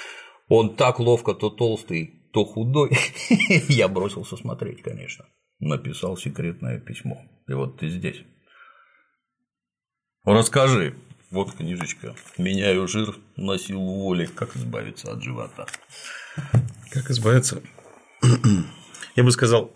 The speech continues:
Speaker 2: не надо от него избавляться, потому что от всего, от чего мы избавляемся, оно потом все равно возвращается. То есть
Speaker 1: Чтобы отомстить.
Speaker 2: Ну, <laughs> возможно.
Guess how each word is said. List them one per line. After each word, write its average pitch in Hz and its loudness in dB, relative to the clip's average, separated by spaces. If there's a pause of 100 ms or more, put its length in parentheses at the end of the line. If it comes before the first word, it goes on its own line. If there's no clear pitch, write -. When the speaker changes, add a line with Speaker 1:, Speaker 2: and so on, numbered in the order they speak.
Speaker 2:
не 113 4
надо 110 6
от 85 -6
него 90 2
избавляться, 87 2 (420)
потому 95 0
что 90 2
от 92 -4
всего, 98 4
от 85 -2
чего 90 0
мы 92 2
избавляемся, 85 0
оно 90 -8
потом - -10
все - -4
равно 92 0
возвращается. 85 -2 (840)
То - 2
есть - 0
Speaker 1:
Чтобы 71 0
отомстить. 67 -6 (540)
Speaker 2:
Ну, 143 2
<laughs> 107 6
возможно. 104 4